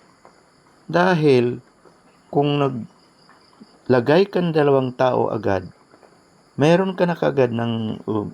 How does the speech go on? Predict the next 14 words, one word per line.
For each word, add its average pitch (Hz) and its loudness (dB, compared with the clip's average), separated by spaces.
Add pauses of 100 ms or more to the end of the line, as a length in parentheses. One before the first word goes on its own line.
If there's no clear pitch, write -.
(580)
commission 151 0
sa 147 0
Live 127 -4
Good 104 -4
na 113 -4
fifty - -6
dollars. 120 -4
Remember 151 2
na 143 -4
binabayad 131 0
din 151 -2
sa 143 -6
membership 135 -4
natin 117 -6